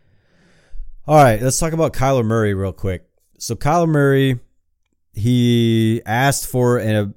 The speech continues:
an insane amount of money from the Oakland A's and said, "Hey, you want me to play baseball? Then fucking pay me." I'm drawing a blank,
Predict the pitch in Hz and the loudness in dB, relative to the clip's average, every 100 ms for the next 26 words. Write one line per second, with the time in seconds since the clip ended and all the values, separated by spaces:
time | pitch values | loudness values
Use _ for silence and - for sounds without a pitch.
0 | - 104 98 92 - 143 151 139 127 120 | -10 -6 -4 -4 -2 0 2 2 2 2
1 | 113 104 104 101 101 101 92 87 87 85 | 2 0 0 0 0 -2 -4 -6 -8 -4
2 | 98 104 104 92 95 98 156 196 180 160 | -2 0 -2 -4 -4 -2 -2 -2 -4 -2
3 | 175 165 190 - 208 202 113 92 82 - | -2 -2 -4 -6 -6 -4 -4 -4 -10 -8
4 | 135 131 139 101 90 85 82 80 - _ | -6 -4 -2 -2 -2 -4 -6 -10 -18 _
5 | _ - - 113 98 85 107 127 131 117 | _ -20 -6 -4 -4 -6 0 2 2 0
6 | 101 107 104 | 0 0 -2